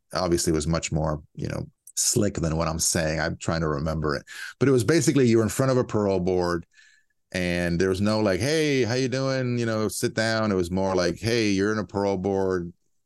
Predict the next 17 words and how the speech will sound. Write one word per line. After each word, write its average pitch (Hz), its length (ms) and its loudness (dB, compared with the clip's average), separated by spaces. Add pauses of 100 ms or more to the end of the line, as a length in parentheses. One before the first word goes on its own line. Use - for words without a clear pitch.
(120)
Tell 104 200 0
us 101 180 -2
why 98 200 2
we 95 120 2
should 101 180 -2
release 90 440 0
you." 64 260 -8 (520)
And 104 160 2
we 107 80 4
didn't 139 100 4
even 151 160 4
tell 120 240 0
them 117 140 4
the 98 100 0
<laughs> - 60 -12
crime. 98 720 -2 (400)
So 139 560 2